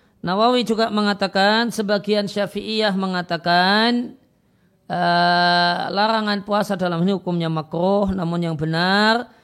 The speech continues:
pendapat pertama yang mengatakan hukumnya haram. Ini, An-Nawawi mengatakan, seandainya seorang istri puasa sunnah tanpa izin suaminya,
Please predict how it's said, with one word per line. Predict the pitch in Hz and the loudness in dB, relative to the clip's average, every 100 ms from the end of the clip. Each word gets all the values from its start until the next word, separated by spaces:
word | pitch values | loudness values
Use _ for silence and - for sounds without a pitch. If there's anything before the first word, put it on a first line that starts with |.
| _ - | _ -6
pendapat | 170 170 165 156 | -4 -4 -6 -8
pertama | 151 180 185 180 | -6 -4 -2 -4
yang | 165 | -4
mengatakan | 160 175 170 165 | -6 -6 -6 -2
hukumnya | 156 165 160 156 | -2 -2 -4 -6
haram. | 143 156 - - _ _ _ _ _ _ _ _ _ _ _ _ _ _ _ _ _ _ _ _ _ _ _ _ _ _ - | -6 -8 -8 -12 _ _ _ _ _ _ _ _ _ _ _ _ _ _ _ _ _ _ _ _ _ _ _ _ _ _ -18
Ini, | - - - 220 220 220 - _ _ _ - | -16 -14 -16 -18 -20 -20 -20 _ _ _ -12
An-Nawawi | 175 202 220 214 | -4 0 2 2
mengatakan, | 202 190 185 180 208 220 | 0 -2 -4 -4 -2 -2
seandainya | 214 202 202 196 | -2 -4 -2 -4
seorang | 185 196 180 220 | -4 -4 -4 -4
istri | 214 202 185 | -4 -4 -8
puasa | 185 196 196 190 175 | -4 -2 0 -2 -6
sunnah | 202 196 185 | -4 -4 -4
tanpa | 185 180 180 | -4 -4 -6
izin | 180 185 170 | -6 -4 -6
suaminya, | 170 165 190 220 247 254 262 | -6 -4 -2 0 0 0 -4